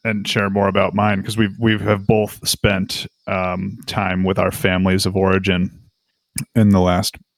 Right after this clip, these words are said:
in the last couple months. And, um, as, as has been alluded to, that is rich territory for, um, for good data, good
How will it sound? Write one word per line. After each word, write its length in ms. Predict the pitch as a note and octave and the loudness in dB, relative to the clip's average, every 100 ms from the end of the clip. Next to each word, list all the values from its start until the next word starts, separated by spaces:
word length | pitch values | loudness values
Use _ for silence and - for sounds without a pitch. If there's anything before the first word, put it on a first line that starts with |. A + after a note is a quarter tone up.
| _ - | _ -6
in 180 | G2+ G2+ | -2 0
the 80 | G2+ | 0
last 240 | G2 - | -2 -2
couple 260 | - G2+ G2 | -4 0 0
months. 400 | F#2 G2 - - - - - _ _ | 0 -2 -6 -12 -20 -20 -20 _ _
And, 1000 | G#2+ G2 F2+ F2+ F2+ F#2 F#2 G2+ - - - _ _ - | 0 2 4 2 2 2 2 0 -4 -8 -16 _ _ -8
um, 560 | G#2 G2+ - G#2+ A2+ - _ _ _ _ _ _ _ _ - | -4 -4 -4 -6 -8 -16 _ _ _ _ _ _ _ _ -2
as, 280 | G2+ F#2+ G#2+ - | 0 0 -6 -4
as 220 | G2+ G2 | -2 0
has 180 | - F#2+ | -2 0
been 160 | G2 | 2
alluded 400 | F#2 F#2 G#2+ A2 - | 2 2 2 0 0
to, 320 | F2+ F#2 - - - - _ | 0 0 -4 -16 -20 -20 _
that 260 | - F#2+ E2+ | 0 0 2
is 180 | G2 G2 | 2 2
rich 280 | G2+ G2 - | 2 0 0
territory 680 | G2 G2+ G#2 G#2 F#2 F2+ F#2 | 2 2 2 2 2 0 -2
for, 640 | - F2+ F2+ F2+ F#2+ - - _ _ _ _ _ _ _ - | 0 0 0 0 -4 -8 -18 _ _ _ _ _ _ _ -12
um, 560 | A#2+ G#2 - A#2+ G#2 G#2+ _ _ - _ _ _ _ _ - - - - _ | -6 -4 -4 -2 -2 -4 _ _ -20 _ _ _ _ _ -20 -20 -20 -20 _
for 220 | - G#2 G2 | -6 -2 2
good 240 | G#2 F#2+ | 0 2
data, 480 | G#2 G2 G2+ G2+ A2+ | 2 4 2 2 0
good 260 | G#2 F#2+ | 2 2